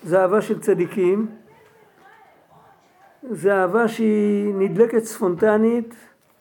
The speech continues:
זה איך שאנחנו מתארים לעצמנו, איך נראה בן אדם שאוהב את השם. "האחת תקלוט הנפש בטבעה אל בוראה, כאשר תתגבר נפש השכלית על החומר, ותשפילהו ותכניעהו תחתיה,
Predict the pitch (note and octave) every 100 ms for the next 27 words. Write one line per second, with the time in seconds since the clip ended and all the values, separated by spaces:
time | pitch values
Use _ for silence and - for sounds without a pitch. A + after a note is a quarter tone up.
0 | - - - G3 A#3 A#3 C4+ C#4 C#4+ B3+
1 | A#3+ A#3+ C#4 C4 G#3+ - A3+ G#3+ E3+ E3+
2 | G#3 G3+ G#3+ G3+ A3 G#3+ G3 F#3 A3 G#3
3 | F#3+ F3+ G#3 G#3 G3+ - G#3+ G#3+ D#3+ D#3+
4 | - _ _ - - _ _ _ _ _
5 | _ _ _ _ G3+ F#3+ A3 C#4 C#4 -
6 | A3+ D4 C#4 A#3+ C4 C#4 A3 A#3 G3 G#3
7 | E3+ A3 A3+ A3+ G#3 F3+ E3 E3+ G#3 E3+
8 | A#2+ - _ _ _ _ _ _ _ F#3
9 | G3 A3 - E3+ E3+ F3 A3+ A#3 A3+ A3+
10 | A3+ - - F#3 G#3+ A3+ A3 E3+ D#3+ -
11 | F#3 F#3 G#3 C4+ C#4+ - - _ _ -
12 | - - E3+ F3+ F#3+ F3 - G#3+ F#3 G3+
13 | A3+ C4 B3 A3 G#3+ G3 A3+ F#3+ G3 G#3+
14 | G#3+ A3 A#3 A3+ F3+ - - F#3+ F3+ G#3
15 | C#4+